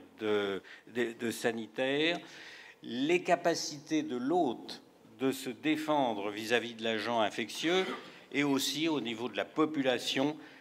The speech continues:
quel est le degré de protection vis-à-vis de l'agent infectieux, de connaître les réservoirs, et notamment les réservoirs animaux qui vont conditionner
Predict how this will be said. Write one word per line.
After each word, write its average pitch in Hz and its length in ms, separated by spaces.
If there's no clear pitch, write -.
quel 135 200
est 135 140
le 113 240
degré 139 440
de 143 60
protection 117 880
vis-à-vis 110 420
de 104 100
l'agent 107 300
infectieux, 104 640
de 147 100
connaître 165 760
les 127 140
réservoirs, 147 800
et 127 80
notamment 120 500
les 110 140
réservoirs 117 680
animaux 139 560
qui 123 140
vont 113 180
conditionner 123 920